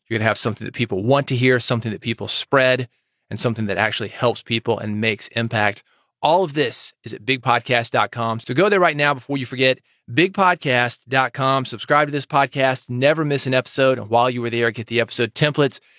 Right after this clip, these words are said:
Get my Big Podcast Toolkit to help you grow your podcast,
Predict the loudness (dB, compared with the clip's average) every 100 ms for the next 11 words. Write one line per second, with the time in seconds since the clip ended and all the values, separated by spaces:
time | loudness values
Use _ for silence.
0 | _ _ -4 2 2 2 2 0 2 0
1 | 2 2 0 0 -4 -4 -2 -6 -4 -4
2 | -4 -2 2 2 2 2 0 2 2 2
3 | 0